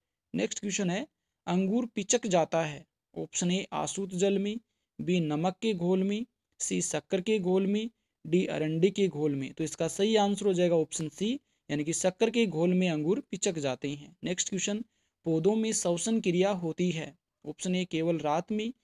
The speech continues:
बी केवल दिन में, सी दिन व रात दोनों, डी केवल प्रातः काल में। तो ऑप्शन सी इसका सही आंसर हो जाएगा, यानी कि दिन व रात दोनों में ही श्वसन की क्रिया होती है। नेक्स्ट क्वेश्चन, जल को पौधों के विभिन्न भागों में पहुंचाता है।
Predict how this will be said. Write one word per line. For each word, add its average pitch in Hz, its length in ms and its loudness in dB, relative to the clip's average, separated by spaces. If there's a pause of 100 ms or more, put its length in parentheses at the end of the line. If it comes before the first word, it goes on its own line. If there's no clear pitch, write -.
(300)
बी 165 140 0
केवल 160 360 0
दिन 170 220 2
में, 214 260 0 (240)
सी 185 200 -2
दिन 160 260 0
व 170 100 0
रात 156 260 2
दोनों, 165 420 -2 (380)
डी 160 300 2
केवल 156 260 2
प्रातः 170 460 0
काल 143 300 0
में। 131 180 -10 (300)
तो 156 100 0
ऑप्शन 165 400 -2
सी 202 460 0
इसका - 280 -2
सही 214 260 0
आंसर 208 320 2
हो 202 120 6
जाएगा, 202 420 4 (280)
यानी 151 140 -2
कि 165 140 -2
दिन 202 280 0
व 202 100 2
रात 175 320 4
दोनों 175 460 0
में 196 140 2
ही 175 140 -2
श्वसन 175 420 -2
की 185 100 -4
क्रिया 156 380 -4 (100)
होती 156 340 -2
है। 143 200 -18 (540)
नेक्स्ट 208 240 -4
क्वेश्चन, 202 380 -4 (420)
जल 214 280 2
को 226 240 0
पौधों 170 440 2
के 190 200 0
विभिन्न 180 420 0
भागों 156 340 0
में 180 240 -2
पहुंचाता 139 640 -4
है। 160 300 -6